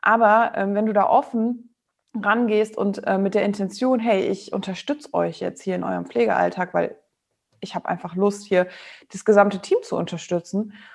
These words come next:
dann wirst du mit offenen Armen empfangen. Da bin ich mir <laughs> relativ sicher. Und, ähm, was mir aber jetzt gerade noch einfällt, ähm, es gibt ja auch so bestimmte Faktoren in deinem Pflegealltag, also,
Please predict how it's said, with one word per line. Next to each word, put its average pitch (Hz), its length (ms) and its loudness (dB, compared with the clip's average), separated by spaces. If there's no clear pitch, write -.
dann 170 140 -6
wirst 262 200 4
du 220 60 4
mit 202 160 -2
offenen 202 420 0
Armen 180 440 -4
empfangen. 156 460 -8
Da 156 60 -6
bin 190 140 0
ich 196 140 -4
mir 190 380 0
<laughs> - 20 -4
relativ 220 460 4
sicher. 202 520 -2
Und, 202 340 4
ähm, 185 160 0
was 208 140 2
mir 254 160 4
aber 214 140 4
jetzt 208 180 -2
gerade 254 240 -2
noch 202 160 -2
einfällt, 202 720 -2
ähm, 196 500 0
es - 140 -10
gibt 247 200 -2
ja 302 140 4
auch 233 120 2
so 214 120 -2
bestimmte 262 580 2
Faktoren 240 800 -2
in 214 140 -4
deinem 220 280 4
Pflegealltag, 240 840 0
also, 180 400 -2